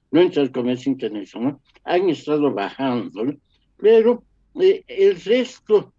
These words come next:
ha estado más bien subiendo, subiendo relativamente poco, pero subiendo, ¿no?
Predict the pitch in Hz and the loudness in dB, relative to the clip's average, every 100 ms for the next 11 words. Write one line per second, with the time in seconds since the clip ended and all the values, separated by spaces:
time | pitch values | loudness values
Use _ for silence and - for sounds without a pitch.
0 | _ 190 190 - 190 190 175 139 127 113 | _ -8 -8 -4 -4 -2 -4 -6 -8 -12
1 | 151 170 170 175 - _ _ - 185 147 | -4 -2 -2 -4 -10 _ _ -2 -2 2
2 | 190 143 127 127 - 233 185 262 277 262 | 0 0 -12 -14 -10 -10 -8 -4 -4 -4
3 | 233 208 180 - 196 202 170 170 - 143 | -4 -4 -4 -8 -6 -6 -4 -6 -6 -8
4 | 135 139 143 131 - 156 175 _ _ _ | -6 -4 -4 -6 -10 -10 -12 _ _ _
5 | 175 165 - 170 120 143 120 95 95 _ | -2 -2 -4 -8 0 2 2 -2 -12 _
6 | 123 139 131 | -10 -8 -8